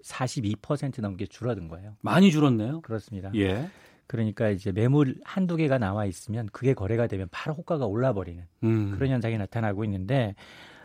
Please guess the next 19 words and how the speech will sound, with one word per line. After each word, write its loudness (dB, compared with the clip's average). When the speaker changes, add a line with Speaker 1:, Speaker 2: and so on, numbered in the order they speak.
Speaker 1:
어, 2
케이비 8
국민은행의 6
이 2
기준을에 0
따라서 -4
이십 2
일 4
기준 -6
서울 -2
지역의 2
아파트 0
매매 0
가격은 -2
일주일 4
만에 2
영점칠이 -2
퍼센트가 -4
올랐는데요. -4